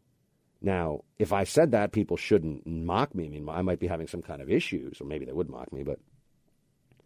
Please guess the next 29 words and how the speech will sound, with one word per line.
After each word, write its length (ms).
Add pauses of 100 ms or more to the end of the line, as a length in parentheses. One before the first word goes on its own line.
(300)
doesn't 220
mean 100
everyone 220
else 140
has 100
to 60
walk 200
around 160
saying 220
Buck 260
is, 300 (520)
you 100
know, 200 (260)
a, 40
a 20
human 300
Christmas 360
tree. 260
He's 140
nine 180
feet 180
tall. 320
No, 200
of 100
course 260
not. 160 (720)
Makes 240
no 80
sense. 400